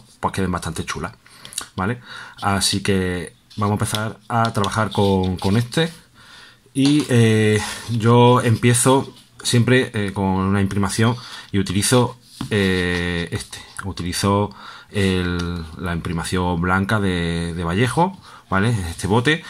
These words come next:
supuestamente viene preparado, hay gente que lo utiliza directamente sobre el aerógrafo. Yo, la verdad, que este bote ya lo tengo un poquito diluido, ¿vale? Una proporción más o menos cincuenta cincuenta, un poquito menos, ¿vale?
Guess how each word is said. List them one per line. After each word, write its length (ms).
supuestamente 680
viene 380
preparado, 500
hay 80
gente 220
que 60
lo 60
utiliza 300
directamente 560
sobre 240
el 60
aerógrafo. 540
Yo, 120
la 20
verdad, 180
que 60
este 140
bote 180
ya 100
lo 100
tengo 220
un 120
poquito 320
diluido, 440
¿vale? 360
Una 140
proporción 520
más 140
o 40
menos 340
cincuenta 320
cincuenta, 920
un 160
poquito 340
menos, 220
¿vale? 220